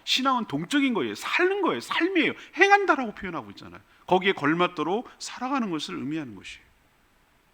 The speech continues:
주 안이란, 주 안에서 산다는 것이란 예수 그리스도의 가르침 안에서, 예수님과 동행하면서, 예수님을 위해서,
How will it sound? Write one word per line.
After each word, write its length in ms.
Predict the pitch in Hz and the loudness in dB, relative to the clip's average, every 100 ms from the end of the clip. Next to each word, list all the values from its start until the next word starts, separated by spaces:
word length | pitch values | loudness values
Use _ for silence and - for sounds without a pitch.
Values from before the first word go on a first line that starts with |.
| _ _ _ _ _ _ _ _ _ _ _ | _ _ _ _ _ _ _ _ _ _ _
주 200 | - 135 | -4 2
안이란, 500 | 135 120 113 139 202 - | 2 2 -2 -2 -8 -12
주 220 | - 147 147 | -6 0 2
안에서 280 | 117 120 | 2 -4
산다는 400 | 127 143 131 120 | -8 -6 -6 -6
것이란 480 | 104 95 104 131 226 - - - | -10 -12 -10 -10 -10 -14 -20 -8
예수 440 | 110 160 - 220 | -2 -2 -2 -6
그리스도의 500 | 196 175 - 175 180 | -6 -8 -6 -4 -6
가르침 480 | 175 - 175 - 208 | -6 -8 -4 -4 -4
안에서, 360 | 127 95 - - _ _ - _ | -6 -8 -14 -18 _ _ -20 _
예수님과 540 | 120 180 196 214 202 | 0 2 2 0 -2
동행하면서, 680 | 196 147 214 170 95 90 - - - - | -2 0 0 -2 -6 -12 -16 -18 -20 -8
예수님을 640 | 123 156 185 233 247 240 113 | 2 4 6 4 4 2 -2
위해서, 340 | 95 - - | -6 -12 -16